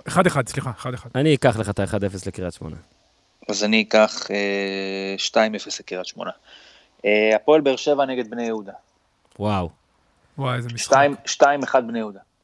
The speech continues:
Speaker 2: רגע, מי לא משחק בבאר שבע? ז'וסווה?
Speaker 1: אפס אפס. לא, אפס אפס, כן, אפס אפס.
Speaker 2: אמ, יאללה, אחד אפס. רגע, אבל חביד לא משחק, נכון?
Speaker 1: לא,
Speaker 2: או ש-
Speaker 1: הוא הורחק, שני משחקים.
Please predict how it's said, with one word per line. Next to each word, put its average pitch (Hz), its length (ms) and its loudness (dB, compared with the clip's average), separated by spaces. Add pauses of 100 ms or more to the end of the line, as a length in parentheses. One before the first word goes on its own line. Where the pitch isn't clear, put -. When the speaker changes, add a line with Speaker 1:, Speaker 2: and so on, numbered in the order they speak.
(1040)
Speaker 2:
רגע, 135 200 8
מי 151 120 10
לא 165 80 10
משחק 147 260 2
בבאר 127 160 4
שבע? 139 220 6
ז'וסווה? 110 440 2 (580)
Speaker 1:
אפס 226 180 2
אפס. - 360 -8 (1400)
לא, 139 360 0
אפס - 200 -18
אפס, 170 80 -16 (100)
כן, 170 160 4
אפס 156 240 -4
אפס. - 340 -14 (640)
Speaker 2:
אמ, 92 60 -6 (420)
יאללה, 214 300 8
אחד 196 220 6
אפס. 185 280 2 (120)
רגע, 127 280 6
אבל 107 120 2
חביד 143 260 4
לא 196 80 4
משחק, 98 300 -4
נכון? 165 340 0 (260)
Speaker 1:
לא, 131 100 0
Speaker 2:
או 127 40 2
ש- 120 100 2
Speaker 1:
הוא 120 80 6
הורחק, 117 380 4
שני 151 140 -2
משחקים. 131 360 -6